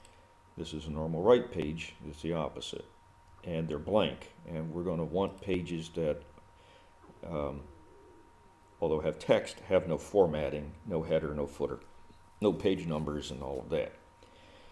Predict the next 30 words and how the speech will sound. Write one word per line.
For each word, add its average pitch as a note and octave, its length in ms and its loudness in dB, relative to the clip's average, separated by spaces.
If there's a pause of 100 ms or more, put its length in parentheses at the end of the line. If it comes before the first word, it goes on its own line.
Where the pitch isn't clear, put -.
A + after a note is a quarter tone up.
(640)
So F2 400 4 (220)
to E2+ 100 -6
create G#2+ 420 4
a F#2 40 2
new F#2+ 200 4
one, A#2 180 2
it's - 140 -12
quite F2+ 260 -2
easy. F#2+ 420 -4 (280)
You E2+ 140 -8
go F2 400 -2
to E2 540 -4 (420)
this E2+ 220 -2
icon, E2+ 580 2 (1300)
and D#2 440 -4 (300)
it - 60 -16
says, D#2 500 -4
as D2 160 -6
you D2 80 -8
see, E2+ 380 -6
add E2+ 400 2
a E2 40 -6
new E2 240 -2
pa-, D#2 460 -8
a C#2 100 -10
master D#2+ 320 -2
page. E2+ 500 -6 (100)
Click, F2+ 420 -2 (800)
comes D#2 220 -6
up. D#2 180 2